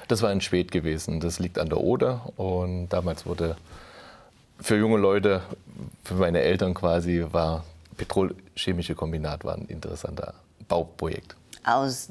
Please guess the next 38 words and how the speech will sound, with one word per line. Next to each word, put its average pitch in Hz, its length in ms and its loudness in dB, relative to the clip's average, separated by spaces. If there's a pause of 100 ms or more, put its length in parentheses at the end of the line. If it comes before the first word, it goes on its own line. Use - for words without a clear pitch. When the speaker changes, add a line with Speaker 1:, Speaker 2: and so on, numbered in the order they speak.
(140)
Speaker 2:
der 120 580 2
wievielten 160 360 2
Etage 151 360 0
haben 147 280 0
Sie 139 160 -2
so 135 200 0
als 127 200 -2
kleiner 131 280 0
Bub 131 220 -4
geschaut? 190 600 -4 (260)
Speaker 1:
Äh, 131 260 4 (300)
aus 110 180 4
der 110 100 2
vierten. 98 360 0 (100)
<laughs> 480 380 2
Aus - 100 -2
der 107 100 4
vierten, - 380 2
aus 98 160 4
der 90 120 2
fünften - 340 0
Etage. 117 400 2 (360)
Was - 180 2
dann 101 140 4
aber 98 220 4
höher 110 300 4
war, 101 180 4
zum 90 160 -2
Schluss 92 260 -2
hatte 92 200 4
ich 87 180 0
als 90 220 0
Jugendlicher 87 460 -2
in 76 40 -2
der 78 100 -2
neunten 76 300 -8
Etage - 400 -6
rausgeschaut. - 480 -10